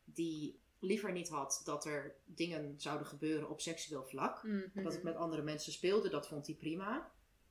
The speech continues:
Speaker 1: Maar wilde liever niet dat er op seksueel vlak dingen gebeurden zonder dat,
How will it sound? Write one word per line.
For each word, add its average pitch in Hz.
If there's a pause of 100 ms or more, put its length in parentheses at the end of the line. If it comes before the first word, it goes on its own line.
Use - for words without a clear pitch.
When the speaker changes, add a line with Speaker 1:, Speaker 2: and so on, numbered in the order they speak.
(280)
Speaker 1:
Maar 147
wilde 170
liever 160
niet 208
dat 170
er 165
op 160
seksueel 160
vlak 143
dingen 170
gebeurden 160
zonder 160
dat, -